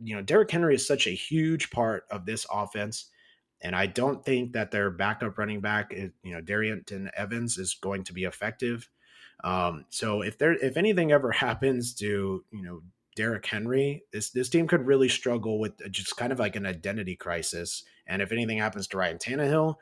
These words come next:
they have horrible backup situations. And I know you could probably perform that exercise to m-, most teams, but it seems to be kind of a bigger issue for the Titans for, uh, than most other teams. So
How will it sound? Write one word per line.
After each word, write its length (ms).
they 80
have 80
horrible 440
backup 400
situations. 760
And 100
I 80
know 140
you 100
could 220
probably 320
perform 440
that 140
exercise 600
to 80
m-, 280
most 380
teams, 320
but 260
it 160
seems 280
to 100
be 260
kind 180
of 60
a 80
bigger 320
issue 320
for 140
the 100
Titans 540
for, 240
uh, 140
than 240
most 260
other 220
teams. 380
So 220